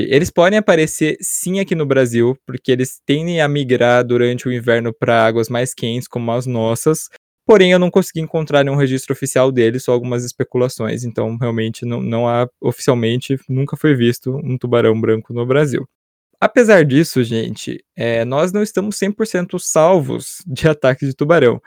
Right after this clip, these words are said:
porque aqui existem duas espécies que, sim, habitam as costas brasileiras, que é o tubarão-tigre e o tubarão-cabeça chata, é, e eles são muito encontrados, principalmente no litoral de Recife.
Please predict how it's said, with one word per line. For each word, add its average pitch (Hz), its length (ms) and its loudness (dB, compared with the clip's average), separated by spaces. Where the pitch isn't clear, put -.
porque 170 220 -4
aqui 175 160 0
existem 190 360 2
duas 202 300 4
espécies 135 720 2
que, 135 340 -2
sim, 123 440 -4
habitam 127 340 0
as 127 80 -4
costas 123 300 -2
brasileiras, 127 640 2
que - 60 -4
é 131 40 2
o 127 40 2
tubarão-tigre 147 840 2
e 170 80 0
o 147 40 -2
tubarão-cabeça 139 760 0
chata, 143 540 0
é, 120 340 2
e 127 80 0
eles 139 140 -2
são 175 100 -2
muito 165 240 -2
encontrados, 147 680 0
principalmente 170 520 -4
no 165 120 -2
litoral 160 360 2
de 156 100 -4
Recife. 165 760 -2